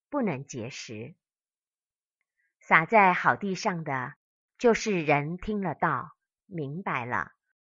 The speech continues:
后来结实，有一百倍的，有六十倍的，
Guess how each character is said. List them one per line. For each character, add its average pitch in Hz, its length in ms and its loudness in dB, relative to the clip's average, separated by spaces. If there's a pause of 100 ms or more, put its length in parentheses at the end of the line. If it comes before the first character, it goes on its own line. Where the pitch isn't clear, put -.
后 269 220 2
来 165 240 2
结 143 260 -10
实， 131 540 -12 (720)
有 160 400 -2
一 240 120 -4
百 139 200 -6
倍 170 280 -6
的， 117 320 -8 (300)
有 156 320 8
六 190 240 4
十 - 220 -4
倍 147 260 -6
的， 120 220 -12